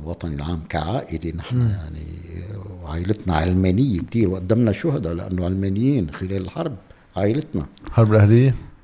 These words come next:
Speaker 1: إيه، يعني ح-، مهدي عامر اغتيل.
Speaker 2: مم.
Speaker 1: وعندنا و-، عب-، اب-،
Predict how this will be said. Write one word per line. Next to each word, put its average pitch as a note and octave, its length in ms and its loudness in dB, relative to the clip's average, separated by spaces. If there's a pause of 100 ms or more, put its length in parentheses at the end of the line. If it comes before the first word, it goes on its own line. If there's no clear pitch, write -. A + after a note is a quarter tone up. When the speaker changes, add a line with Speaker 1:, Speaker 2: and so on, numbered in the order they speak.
(400)
Speaker 1:
إيه، E3 300 2
يعني E2+ 460 -4
ح-، - 140 -8 (200)
مهدي A#2 300 4
عامر C#3 280 2
اغتيل. C3 600 4
Speaker 2:
مم. C3 340 2
Speaker 1:
وعندنا A2+ 280 2
و-، A#2 400 -2
عب-، G#2 280 0
اب-، B2+ 260 0